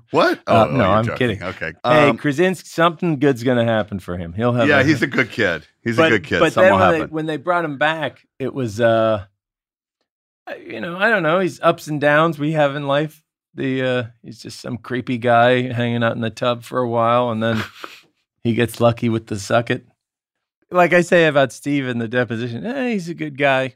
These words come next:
Speaker 2: I think Wallace was a good guy, but, you know, he probably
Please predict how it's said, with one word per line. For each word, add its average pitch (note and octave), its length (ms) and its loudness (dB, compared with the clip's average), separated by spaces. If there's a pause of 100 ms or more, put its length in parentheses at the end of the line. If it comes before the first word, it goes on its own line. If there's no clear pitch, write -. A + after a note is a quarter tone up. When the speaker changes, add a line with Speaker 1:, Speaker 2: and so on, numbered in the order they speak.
(120)
Speaker 2:
I F3 40 -8
think F3 160 -4
Wallace C#3+ 300 0
was B2 160 -8
a A#2 60 -10
good A2 260 -8
guy, A#2 440 0 (380)
but, B2+ 280 4 (160)
you A#2+ 160 -2
know, G#2+ 160 0
he A2 140 -4 (260)
probably G#2+ 360 2